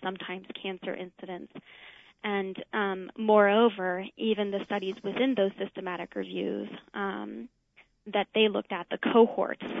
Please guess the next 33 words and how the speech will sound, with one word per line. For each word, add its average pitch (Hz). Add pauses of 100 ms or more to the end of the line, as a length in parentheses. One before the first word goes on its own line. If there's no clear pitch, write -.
(160)
uh, 196
that -
they 185
looked -
at 180 (100)
also 190
were, 180
um, 190
were 196
quite 190
heterogeneous. 180 (220)
So 214
it's 196
hard 262
to, 208 (500)
um, 202
to - (200)
tease 220 (100)
out 202
and 202
then 196
try 196
to 185
compile 190
this 180
and, 190
and 196
perform 208
a, 180
a - (100)
full 190
review 185
of -